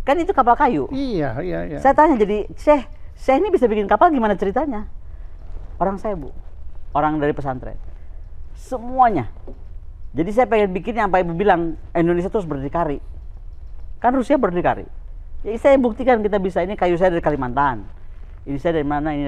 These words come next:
Speaker 1: saya dari
Speaker 2: Iya,
Speaker 1: mana.
Speaker 2: iya, iya.
Speaker 1: Yang
Speaker 2: Pet-
Speaker 1: bukan dari Indonesia storage aja. Karena storage dia kan minus berapa tuh, sangat dingin lah.
Speaker 2: Iya.
Speaker 1: Itu yang
Speaker 2: Tapi
Speaker 1: dia
Speaker 2: kan
Speaker 1: perlu.
Speaker 2: Peter the Great kan memang carpenter kan.
Speaker 1: Carpenter.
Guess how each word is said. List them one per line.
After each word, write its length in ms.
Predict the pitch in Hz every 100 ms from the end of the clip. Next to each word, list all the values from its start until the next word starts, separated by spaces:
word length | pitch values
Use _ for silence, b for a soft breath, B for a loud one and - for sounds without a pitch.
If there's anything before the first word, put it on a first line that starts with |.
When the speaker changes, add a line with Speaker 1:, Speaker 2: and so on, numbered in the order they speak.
| 139
Speaker 1:
saya 160 | 147 139
dari 140 | 254
Speaker 2:
Iya, 60 | 285
Speaker 1:
mana. 60 | 302
Speaker 2:
iya, 140 | 226
iya. 180 | 208 190 180
Speaker 1:
Yang 140 | 202
Speaker 2:
Pet- 80 | 208
Speaker 1:
bukan 180 | 202 220
dari 160 | 202 202
Indonesia 260 | 202 202 247
storage 360 | - 202 190 214
aja. 140 | 175
Karena 140 | 190 220
storage 240 | 220 196
dia 80 | 196
kan 140 | 233 233
minus 320 | 185 180 160
berapa 240 | 185 233
tuh, 240 | 233 226 -
sangat 300 | - - 196 147
dingin 240 | 170 208
lah. 160 | 127 - -
Speaker 2:
Iya. 180 | 151 143 -
Speaker 1:
Itu 220 | 135 180
yang 100 | 175
Speaker 2:
Tapi 60 | 135
Speaker 1:
dia 80 |
Speaker 2:
kan 180 | 117 220
Speaker 1:
perlu. 80 | 208
Speaker 2:
Peter 220 | 202 208
the 140 | 175 156
Great 240 | 208 247
kan 140 | - 214
memang 280 | 185 180 175 180 262 -
carpenter 540 | - 151 160 - - 120
kan. 200 | - - - - - -
Speaker 1:
Carpenter. 380 | - 127 110 92